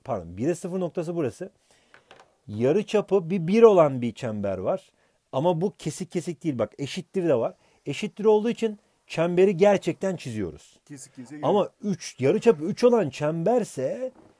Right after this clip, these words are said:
Speaker 1: kesik kesik çiziliyor.
Speaker 2: Çünkü
Speaker 1: Şöyle.
Speaker 2: eşittir işareti yok.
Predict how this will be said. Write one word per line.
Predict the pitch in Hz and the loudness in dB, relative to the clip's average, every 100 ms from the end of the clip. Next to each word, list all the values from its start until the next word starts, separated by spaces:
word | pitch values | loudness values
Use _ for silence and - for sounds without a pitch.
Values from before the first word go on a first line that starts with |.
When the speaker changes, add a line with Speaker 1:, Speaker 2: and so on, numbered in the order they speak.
| _ _ | _ _
Speaker 1:
kesik | 202 - 233 | -8 -4 -6
kesik | - - 120 | -6 -8 -12
çiziliyor. | - 82 78 73 - | -14 -14 -14 -16 -18
Speaker 2:
Çünkü | 131 131 | -20 -20
Speaker 1:
Şöyle. | 165 - - - 165 147 107 | -20 -20 -18 -2 2 2 2
Speaker 2:
eşittir | 175 - 120 | -2 -4 -14
işareti | - 117 143 | -14 -14 -12
yok. | 120 | -16